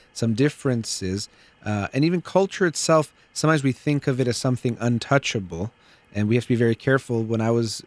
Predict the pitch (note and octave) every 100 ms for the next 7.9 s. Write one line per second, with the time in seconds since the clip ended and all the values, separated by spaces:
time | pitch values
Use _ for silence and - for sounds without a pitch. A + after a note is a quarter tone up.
0 | - G#2+ G#2 A#2 A#2 A#2 - - C3 B2
1 | - A2+ A2 A2 A2 - A#2 A#2+ A#2 A2+
2 | - B2+ - B2+ A2+ B2+ A2 - G#2+ D3
3 | A#2+ G2 A2+ - A2+ A2+ B2 A#2 - C3+
4 | B2 - _ - _ - A2 A2+ G#2+ -
5 | G#2 F#2 B2+ B2+ A#2 G#2 F#2+ F#2 F#2 A#2
6 | B2+ - C#3+ - C3 A#2+ B2+ - C3 B2
7 | - A2 - - C3+ - C#3 B2+